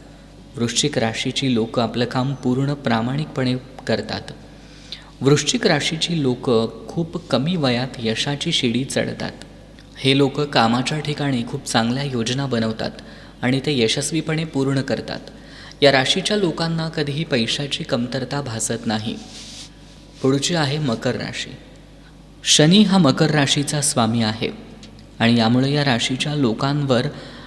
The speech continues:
शनिदेवाची कृपा असते. या राशीची लोकं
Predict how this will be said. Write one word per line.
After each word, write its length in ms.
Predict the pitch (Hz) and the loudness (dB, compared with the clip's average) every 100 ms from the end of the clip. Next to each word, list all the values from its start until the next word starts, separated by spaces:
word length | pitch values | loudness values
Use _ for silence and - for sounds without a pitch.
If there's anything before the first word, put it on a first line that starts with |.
| - | -10
शनिदेवाची 800 | - 147 151 196 170 151 151 - | 0 4 4 4 2 2 2 2
कृपा 360 | 156 143 135 135 | 0 0 2 0
असते. 360 | 117 - - - - - - - - - - - | 0 -2 -4 -10 -12 -20 -20 -20 -20 -20 -20 -4
या 160 | 123 120 | 2 2
राशीची 640 | 107 104 139 131 - 143 | 2 0 0 -2 -2 0
लोकं 460 | 117 113 - 117 | 0 0 2 2